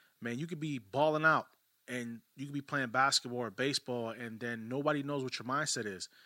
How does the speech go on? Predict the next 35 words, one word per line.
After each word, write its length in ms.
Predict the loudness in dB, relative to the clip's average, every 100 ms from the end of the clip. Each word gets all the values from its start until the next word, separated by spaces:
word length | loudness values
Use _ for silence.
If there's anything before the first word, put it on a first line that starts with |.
| -20 -20 _
So 140 | -8 -4
you're 140 | -2
going 240 | 0 0 0
to 40 |
four 300 | -2 -2 0
scoring 380 | 0 -2 -4 -4
thirty 280 | 0 0 -2
points 440 | -4 -2 0 0
or 60 | -2
hitting 200 | -8 -6
five 300 | -2 -2 -2
home 260 | -6 -2
runs, 380 | 0 0 -2 -6 -8 -20 _ _
but 120 | -4 -2
when 180 | -2
you 100 | -4
get 240 | -2 -2 -2 _ _ _ -4
back 280 | 0 0 0
in 340 | -2 -2 -4 -10 _ _ _
and 140 | -8 -6
you're 100 | -4
done, 480 | 2 4 4 2 -8 _
you 120 | -10
feel 160 | -4 -2
like 160 | -2
you're 120 | -2 -2
alone, 360 | -2 -2 -4 -10 -20 _
even 240 | -8 -4 0
though 180 | 0 0
you're 200 | -2 -4
in 60 |
front 320 | -4 -2 -2 -2
of, 420 | -4 -2 -4 -8 _ _ _ _ _ _ _ _
you 100 | -6
know 240 | -4 -4